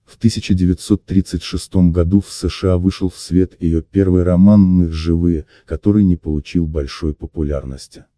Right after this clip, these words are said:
Самыми известными романами Рэнд стали «Источник» и «Атлант расправил плечи», изданные в тысяча девятьсот сорока трёх и тысяча девятьсот пятьдесят седьмых годах. После литературного успеха Рэнд увлеклась созданием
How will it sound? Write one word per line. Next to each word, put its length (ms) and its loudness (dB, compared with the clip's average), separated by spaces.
Самыми 520 6
известными 520 0
романами 560 6
Рэнд 260 2
стали 360 0
«Источник» 640 -2
и 80 -2
«Атлант 420 0
расправил 560 -2
плечи», 520 -2
изданные 500 2
в 40 -6
тысяча 420 -6
девятьсот 580 -6
сорока 420 -6
трёх 440 -2
и 80 -4
тысяча 420 -4
девятьсот 520 -4
пятьдесят 580 -6
седьмых 400 -2
годах. 500 -8
После 320 0
литературного 720 2
успеха 560 -4
Рэнд 300 0
увлеклась 460 -2
созданием 680 0